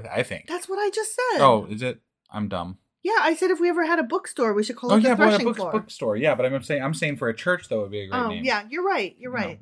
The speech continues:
Speaker 1: maybe. I don't know. I'd have to look into all the imagery of what it, you know.
Speaker 2: Yeah.
Speaker 1: Because it's not great here.
Speaker 2: No,
Speaker 1: So.
Speaker 2: no,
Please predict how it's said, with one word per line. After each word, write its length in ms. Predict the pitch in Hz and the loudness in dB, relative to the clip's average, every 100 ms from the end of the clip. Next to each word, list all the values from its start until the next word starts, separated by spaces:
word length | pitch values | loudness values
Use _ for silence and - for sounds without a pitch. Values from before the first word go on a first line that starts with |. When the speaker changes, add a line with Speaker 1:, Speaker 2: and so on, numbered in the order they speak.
| _ | _
Speaker 1:
maybe. 400 | 123 135 104 87 | -2 0 0 -2
I 40 | |
don't 140 | 107 107 | -2 -2
know. 200 | 107 98 | -2 -4
I'd 100 | 95 | -6
have 100 | 107 | -10
to 60 | 104 | -12
look 160 | 101 | -14
into 100 | 98 | -10
all 120 | 92 | -10
the 120 | 92 85 | -10 -12
imagery 400 | 98 90 87 85 | -14 -16 -16 -18
of 120 | 82 | -16
what 100 | 90 | -18
it, 100 | 85 _ | -18 _
you 80 | 90 | -20
know. 220 | 85 80 _ _ _ _ _ _ _ _ | -18 -20 _ _ _ _ _ _ _ _
Speaker 2:
Yeah. 160 | 185 175 | -12 -8
Speaker 1:
Because 180 | 113 | -6
it's 100 | 123 131 | -4 2
not 200 | 120 107 | 2 2
great 240 | 110 90 | -2 -2
here. 340 | 107 90 71 _ _ | -6 -10 -10 _ _
Speaker 2:
No, 300 | 240 247 202 | 0 2 2
Speaker 1:
So. 220 | 160 160 - | 0 -4 -2
Speaker 2:
no, 500 | 214 220 214 202 | 2 6 8 8